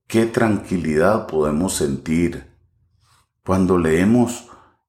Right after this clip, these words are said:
estos versículos, el saber que si nuestras oraciones son correctas,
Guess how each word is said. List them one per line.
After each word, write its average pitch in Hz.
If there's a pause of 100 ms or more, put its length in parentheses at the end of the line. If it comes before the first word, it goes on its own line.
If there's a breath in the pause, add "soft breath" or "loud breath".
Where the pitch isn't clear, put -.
(100)
estos 113
versículos, 73 (380 soft breath)
el 92
saber 92
que 117
si 110
nuestras 95
oraciones 90
son 104
correctas, 92